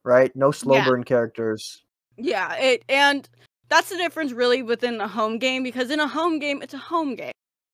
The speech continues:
Speaker 2: No one else is listening to you. Are you having fun? That's great. You have fun. You don't have to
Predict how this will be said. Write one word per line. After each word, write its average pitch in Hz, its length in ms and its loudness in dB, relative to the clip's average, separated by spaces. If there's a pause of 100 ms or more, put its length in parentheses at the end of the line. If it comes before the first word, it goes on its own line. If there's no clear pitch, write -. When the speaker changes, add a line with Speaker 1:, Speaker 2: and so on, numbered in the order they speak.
(120)
Speaker 2:
No 330 120 0
one 370 100 4
else - 200 0
is 214 140 -12
listening 160 400 -10
to 220 100 -14
you. 196 320 -4
Are 254 120 -2
you 302 160 0
having 311 320 0
fun? 311 400 -2 (180)
That's 320 240 -4
great. 294 440 4
You 285 200 -8
have 311 260 0
fun. 233 380 -6 (280)
You 277 120 0
don't 359 220 0
have 285 260 -2
to 262 320 -12